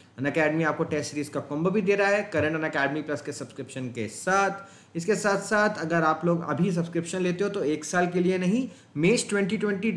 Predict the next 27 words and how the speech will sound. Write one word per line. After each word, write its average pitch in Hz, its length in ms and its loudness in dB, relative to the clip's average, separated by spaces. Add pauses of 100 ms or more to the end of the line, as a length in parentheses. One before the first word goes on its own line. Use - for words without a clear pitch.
टू 226 140 0
तक 220 200 0
के 190 100 2
लिए 180 160 2
के 170 100 0
वैलिड 160 360 2
होगा 185 220 2
और 214 160 4
दो 165 120 2
साल 175 180 0
का 170 160 -2
subscription 170 380 -4
लेते 170 220 2
हो 180 140 2
तो 180 120 -4
वो 185 120 0 (100)
मेष 185 220 -2
ट्वेंटी 180 220 0
ट्वेंटी 190 320 -2 (120)
थ्री 269 160 2
तक - 220 -4
के 175 80 2
लिए 175 100 6
आपका 160 240 2
subscription 165 600 -6 (400)
valid 151 380 4
होगा। 113 380 0